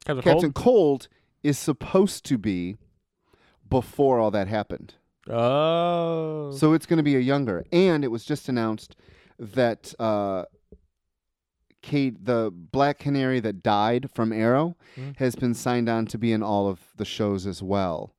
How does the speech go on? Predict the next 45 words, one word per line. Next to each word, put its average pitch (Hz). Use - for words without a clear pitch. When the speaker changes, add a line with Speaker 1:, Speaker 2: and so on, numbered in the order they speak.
Speaker 2:
which 131
makes 113
me 117
wonder 101
what 104
kind 117
of 101
Speaker 1:
They're 147
gonna 143
bring 135
her 127
on 123
to 123
a, 113
a -
Speaker 2:
time 135
stuff 113
are 107
they 98
gonna 98
Speaker 1:
yeah, 123
Speaker 2:
do? 110
Speaker 1:
they're 143
probably 143
gonna 139
bring 123
her 117
on. 113
Laurel's. 117
They're 135
probably 139
gonna 123
save 127
Laurel. 120
Speaker 2:
So 135
interesting. 123
All 120
these, 123
um, 101
like 104
Merlin's 120
gonna 123
be 117
going 117
across 117